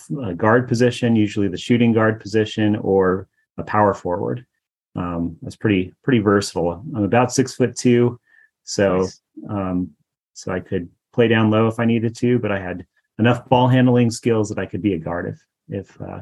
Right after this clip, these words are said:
Speaker 1: called upon to do so.
Speaker 2: Nice. I'm six-three and a half. I always, you know, gotta, gotta say that half, but so I, <laughs> I was, I was curious. Um, you can
Speaker 1: I
Speaker 2: never
Speaker 1: thought
Speaker 2: tell
Speaker 1: from
Speaker 2: on
Speaker 1: your
Speaker 2: Zoom.
Speaker 1: voice, you might be a little bit taller than me, actually.
Speaker 2: Right? Just, just a little bit,
Speaker 1: <laughs>
Speaker 2: just a little bit.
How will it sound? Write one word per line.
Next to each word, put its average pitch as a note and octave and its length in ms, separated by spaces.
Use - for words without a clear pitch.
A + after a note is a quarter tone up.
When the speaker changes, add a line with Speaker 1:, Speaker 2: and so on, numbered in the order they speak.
Speaker 1:
called G#2 240
upon F#2+ 260
to F2 60
do F#2 160
so. - 280
Speaker 2:
Nice. F#2+ 320
I'm C#3+ 100
six-three B2+ 440
and G#2+ 100
a G2+ 40
half. G#2 380
I G#2 60
always, G#2 360
you G#2 180
know, F2+ 100
gotta, B2 180
gotta G#2 320
say G#2+ 160
that F#2+ 140
half, - 400
but G2 180
so G#2 180
I, G2 100
<laughs> A2+ 180
I A2 120
was, E3 220
I D#3+ 80
was - 160
curious. G#2+ 520
Um, G2+ 260
you - 80
can - 140
Speaker 1:
I F#3+ 60
Speaker 2:
never E3+ 80
Speaker 1:
thought - 80
Speaker 2:
tell D#3+ 80
Speaker 1:
from C#3+ 80
Speaker 2:
on D#3+ 100
Speaker 1:
your D3 80
Speaker 2:
Zoom. D3 180
Speaker 1:
voice, D#3+ 180
you A2 60
might A2+ 180
be A#2 60
a A2+ 60
little A2+ 160
bit G#2+ 100
taller A2+ 320
than E2 140
me, E2 120
actually. D#2 340
Speaker 2:
Right? D3 180
Just, G#2+ 400
just D#3 140
a E3 60
little D#3+ 220
bit, G#2 320
Speaker 1:
<laughs> B2+ 60
Speaker 2:
just - 260
a - 20
little A#2+ 200
bit. G#2 240